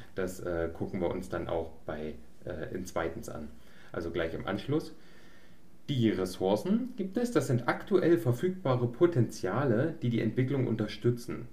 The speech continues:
Also die jetzt wirklich nicht, die man mal hatte, nicht die man mal haben wird, sondern die jetzt da sind und die Entwicklung unterstützen, also helfen, Entwicklungsaufgaben zu bewältigen. Was ist Resilienz? Resilienzen sind, äh,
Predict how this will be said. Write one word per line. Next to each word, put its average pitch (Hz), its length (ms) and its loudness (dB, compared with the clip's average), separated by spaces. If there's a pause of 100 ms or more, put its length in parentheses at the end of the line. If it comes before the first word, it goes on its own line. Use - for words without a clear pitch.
(160)
Also 98 180 0
die 95 220 -2
jetzt 104 260 2
wirklich 113 500 4 (360)
nicht, 113 280 0
die - 20 2
man 90 160 2
mal 80 160 0
hatte, 185 340 6
nicht 104 140 0
die 95 60 -6
man 87 160 0
mal 80 120 -2
haben 127 260 2
wird, 135 180 0
sondern 95 220 -2
die 80 140 -8
jetzt 90 320 -6 (140)
da 87 240 -2
sind 110 340 2 (320)
und 87 220 -8
die 92 200 0
Entwicklung 92 500 -2
unterstützen, 117 580 0
also 92 260 0
helfen, 92 380 0
Entwicklungsaufgaben 90 920 -2
zu - 120 -12
bewältigen. 80 580 -6 (1300)
Was - 320 -2
ist - 240 -4
Resilienz? 120 920 2 (640)
Resilienzen 147 680 6
sind, 139 380 2
äh, 113 140 2